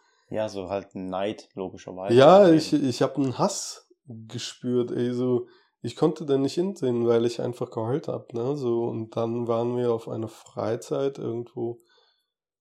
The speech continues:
Speaker 2: in Duisburg oder so, wo ein Pfarrer oder ein Pastor, irgend-, irgendein Prediger kam irgendwann dazu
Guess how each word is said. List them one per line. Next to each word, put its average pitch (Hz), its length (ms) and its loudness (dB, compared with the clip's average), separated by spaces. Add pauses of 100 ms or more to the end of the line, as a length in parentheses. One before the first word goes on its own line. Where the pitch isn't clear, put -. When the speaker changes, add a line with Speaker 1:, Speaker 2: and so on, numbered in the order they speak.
(120)
Speaker 2:
in 110 100 -20
Duisburg 139 720 -4
oder 147 200 -2
so, 165 340 -2 (1800)
wo 127 560 0
ein 113 520 0
Pfarrer 127 600 0
oder 117 200 2
ein 104 160 -2
Pastor, 127 520 -4
irgend-, 143 280 -8
irgendein 147 600 2
Prediger 131 520 4
kam 131 300 -2
irgendwann 127 520 0
dazu 156 760 -4